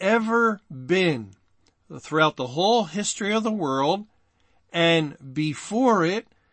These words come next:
if, if we would be able to go back into eternity past, and you travel and travel and travel into the depths of eternity past, all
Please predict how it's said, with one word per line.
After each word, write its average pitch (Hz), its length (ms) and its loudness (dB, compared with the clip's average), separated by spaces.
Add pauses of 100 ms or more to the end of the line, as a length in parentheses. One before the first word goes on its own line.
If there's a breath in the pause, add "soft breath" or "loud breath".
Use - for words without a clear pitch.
(300)
if, 147 420 -4
if 151 280 -2
we 151 160 0
would 139 480 -4 (340)
be 139 220 -4
able 151 300 0
to 139 260 -4
go 151 560 0 (340)
back 147 460 0
into 143 380 -4
eternity 143 600 -2
past, 180 720 -4 (380)
and 131 240 -2
you 131 160 -2
travel 170 680 4
and 135 160 -6
travel 165 540 2
and 139 160 -4
travel 160 640 0 (320 soft breath)
into 147 320 -4
the 131 160 -6
depths 156 500 -4
of 143 220 -4
eternity 147 560 -2
past, 190 640 -6 (680)
all 233 680 6